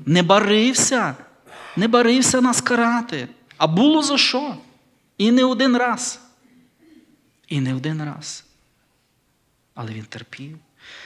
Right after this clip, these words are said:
обкладав гноєм, як це дерево, обробляв, чекав. Може, прийде, прийде, може, зміниться. Ви знаєте, я читав історію одну про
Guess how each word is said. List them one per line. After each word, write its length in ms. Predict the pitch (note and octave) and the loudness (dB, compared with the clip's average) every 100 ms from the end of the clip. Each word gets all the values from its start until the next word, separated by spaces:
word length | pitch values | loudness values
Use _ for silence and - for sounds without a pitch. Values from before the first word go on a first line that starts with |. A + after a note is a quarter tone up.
| - - | -20 -20
обкладав 480 | - C#3+ C3+ C3 | -8 -4 -2 -2
гноєм, 580 | A#2 B2 F3 F#3+ F#3 F3 | -4 -4 -2 0 -2 -4
як 140 | D3+ D3+ | -8 -8
це 160 | E3+ | -8
дерево, 580 | D3+ D#3+ D#3+ D3+ C#3+ D3 - _ _ | -2 -2 -2 -4 -10 -14 -18 _ _
обробляв, 760 | - B2+ D#3 D3 D3 D#3+ E3 E3 - _ _ | -12 -6 -6 -4 -4 -4 -6 -10 -16 _ _
чекав. 680 | - F#3 - D#3 F3 E3 D#3 - _ _ _ _ _ _ _ _ _ - | -4 -4 -4 -4 -4 -6 -10 -16 _ _ _ _ _ _ _ _ _ -8
Може, 260 | B2 A#2 | -6 -6
прийде, 360 | A2+ B2 B2 C3 | -8 -12 -12 -14
прийде, 320 | - A#2+ A#2 E3+ | -16 -16 -16 -14
може, 320 | E3+ D3 B2+ | -8 -8 -8
зміниться. 580 | B2 B2 A#2 A#2 - - _ _ _ _ _ _ _ _ _ _ _ _ _ _ _ _ | -6 -4 -4 -6 -16 -20 _ _ _ _ _ _ _ _ _ _ _ _ _ _ _ _
Ви 80 | C#3+ | -6
знаєте, 280 | D3 D3+ D3+ | -2 0 0
я 220 | C#3 C#3 - - _ _ _ _ _ _ _ _ - _ | -2 -2 -6 -18 _ _ _ _ _ _ _ _ -20 _
читав 260 | - - B2+ | -12 -6 -4
історію 420 | B2 - C3+ B2 | -4 -6 -6 -6
одну 220 | B2 A#2 A2+ | -6 -8 -10
про 220 | - B2 | -12 -12